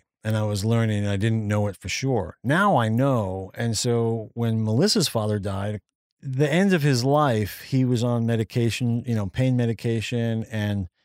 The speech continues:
and so his moments of being lucid, uh, were less and less with time. And so it was difficult to have a,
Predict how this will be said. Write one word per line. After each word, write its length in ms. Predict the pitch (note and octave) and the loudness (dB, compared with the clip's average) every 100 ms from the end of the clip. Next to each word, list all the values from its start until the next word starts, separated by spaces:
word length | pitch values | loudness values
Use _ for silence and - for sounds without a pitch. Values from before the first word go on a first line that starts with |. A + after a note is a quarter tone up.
| _ _ - | _ _ -4
and 160 | A#2+ | -2
so 340 | - C3 B2 A#2+ | 2 2 2 0
his 500 | - B2+ A#2 G#2+ C3+ - | 0 2 2 0 -6 -4
moments 580 | B2 C#3 D#3 C#3 - - | 0 2 4 2 -2 -4
of 360 | B2 A#2+ A2+ G2 | -2 -2 -2 -2
being 260 | B2+ B2+ A2+ | 0 2 4
lucid, 580 | A#2 B2 - G2+ F#2+ - - _ | 2 2 0 -2 -4 -10 -20 _
uh, 220 | A2+ A2 G#2 | -8 -6 -2
were 180 | A2 A2+ | 0 2
less 260 | B2+ B2 | 4 4
and 120 | A2+ G#2 | 2 -2
less 420 | F#2+ - - - - | -4 -8 -12 -14 -8
with 200 | G#2+ - | -6 -4
time. 380 | G#2+ F#2 E2 F2 _ _ | -6 -6 -8 -14 _ _
And 100 | B2 | -2
so 140 | A2+ C#3 | 2 2
it 60 | |
was 140 | B2+ A2 | 2 0
difficult 380 | D#3+ D3 C3 G#2+ | -2 0 0 0
to 80 | G#2 | -2
have 240 | A2+ A2+ | -2 -2
a, 380 | G#2 G#2 G2 | -4 -6 -8